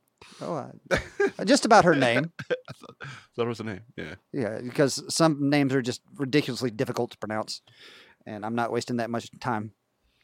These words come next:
Speaker 1: I'm just trying to get the story out there. So what do you think about this, Mister Madman, and your political rants you've been on today?
Speaker 2: You know, it's,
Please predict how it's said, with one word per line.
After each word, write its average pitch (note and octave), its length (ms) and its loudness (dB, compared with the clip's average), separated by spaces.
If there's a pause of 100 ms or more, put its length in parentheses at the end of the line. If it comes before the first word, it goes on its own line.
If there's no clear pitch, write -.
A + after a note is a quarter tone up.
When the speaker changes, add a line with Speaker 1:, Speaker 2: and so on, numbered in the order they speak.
Speaker 1:
I'm C3+ 100 -2
just C3+ 120 0
trying D3 120 4
to C3+ 60 0
get B2+ 80 -2
the - 60 -6
story A#2+ 300 4
out A#2 140 0
there. A#2 120 2
So E3+ 180 6
what B3+ 200 10
do C4 60 4
you C4+ 100 6
think A3+ 220 0
about A#2 240 -2
this, G#2+ 200 -6
Mister C3+ 320 0
Madman, C3+ 440 6
and C#3+ 120 6
your C#3 100 4
political D3+ 500 6
rants D3+ 360 4
you've D3+ 140 2
been D#3 120 6
on D#3 160 8
today? F3 340 6 (2750)
Speaker 2:
You D3 160 0
know, C#3+ 200 6
it's, - 320 -2